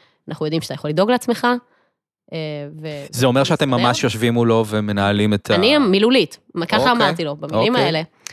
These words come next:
Speaker 2: זה לא הזמן להעביר ביקורת, דור, זה לא הזמן.
Speaker 1: <laughs> אה, אתה יכול להתפלא, אבל כאילו,
Speaker 2: לא, אין לי סיבה.
Speaker 1: הוא היה די,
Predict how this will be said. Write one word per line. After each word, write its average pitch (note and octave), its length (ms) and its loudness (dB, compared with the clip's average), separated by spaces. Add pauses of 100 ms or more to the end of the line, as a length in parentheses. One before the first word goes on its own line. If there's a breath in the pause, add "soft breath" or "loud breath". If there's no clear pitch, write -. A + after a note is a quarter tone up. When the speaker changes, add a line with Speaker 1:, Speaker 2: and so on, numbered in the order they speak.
(380 loud breath)
Speaker 2:
זה G#2+ 120 0
לא A#2 120 4
הזמן A#2 280 2
להעביר G2 220 0
ביקורת, C#3 400 0
דור, A#2+ 320 0
זה F2+ 140 -6
לא F2 80 -2
הזמן. A#3 140 4
Speaker 1:
<laughs> - 1000 -2
אה, E3+ 140 0
אתה - 120 -8
יכול G3+ 180 2
להתפלא, F#3+ 440 2
אבל D3 200 -4
כאילו, D4 200 -2
Speaker 2:
לא, F2+ 200 0
אין D#2+ 80 -4
לי F2+ 60 -8
סיבה. - 300 -4
Speaker 1:
הוא A3 100 4
היה G#3+ 160 4
די, F3+ 100 0